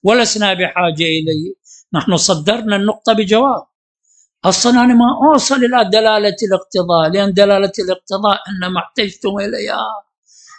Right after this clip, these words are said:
لأنكم فهمتم أن الوجوب غيري. أنا وجوب غسلاني عند نفسي، فبالمطابقة يدل على هذا الحكم النفسي. أنا ما عندي وجوب غيري حتى أحتاج دلالة الاقتضاء. فهذا إذن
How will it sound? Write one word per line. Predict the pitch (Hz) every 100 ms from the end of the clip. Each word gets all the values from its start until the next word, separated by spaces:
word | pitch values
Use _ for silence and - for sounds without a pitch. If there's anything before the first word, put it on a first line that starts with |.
| 185
لأنكم | 202 233 226 220 254 185
فهمتم | 214 214 226 233 220
أن | 220 220
الوجوب | 220 214 247 233
غيري. | 285 339 208 - _ _ _ _ _ _ -
أنا | 247 277 262
وجوب | 233 196 262
غسلاني | 233 220 254 254 277
عند | 277 403 254 247
نفسي، | 539 - - - _ _ _ _ _ _
فبالمطابقة | - 208 220 220 208 208 214 196 202 208 247
يدل | 262 190 202 226 226 226
على | 226 226
هذا | 226 233
الحكم | 220 _ _ 269
النفسي. | 254 247 - - - _ _ _ _ _ _ 220
أنا | 233
ما | 254
عندي | 320 302 247
وجوب | 233 190 175
غيري | 170 175 165
حتى | - - 156
أحتاج | 143 - 151 131
دلالة | 139 131
الاقتضاء. | 120 - - _ - _ _ _ _ _ _ _ _ _ _ _ _
فهذا | 240 180 202 160 160
إذن | 147 175